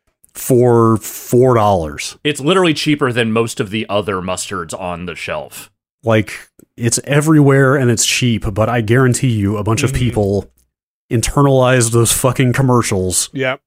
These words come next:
Speaker 1: showing people in limousines and Rolls Royces eating that mustard,
Speaker 3: And think it's
Speaker 1: creating
Speaker 3: fancy
Speaker 1: a brand
Speaker 3: mustard?
Speaker 1: image,
Speaker 3: Uh-huh.
Speaker 1: and got genuinely mad about it.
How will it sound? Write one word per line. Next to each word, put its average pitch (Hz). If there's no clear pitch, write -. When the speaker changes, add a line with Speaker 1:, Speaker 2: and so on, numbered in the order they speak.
Speaker 1:
showing 120
people 135
in 139
limousines 113
and 113
Rolls 117
Royces 110
eating 117
that 117
mustard, 104
Speaker 3:
And 131
think 120
it's 123
Speaker 1:
creating 117
Speaker 3:
fancy 135
Speaker 1:
a 127
brand 127
Speaker 3:
mustard? 101
Speaker 1:
image, 95
Speaker 3:
Uh-huh. -
Speaker 1:
and 120
got 120
genuinely 113
mad 92
about -
it. -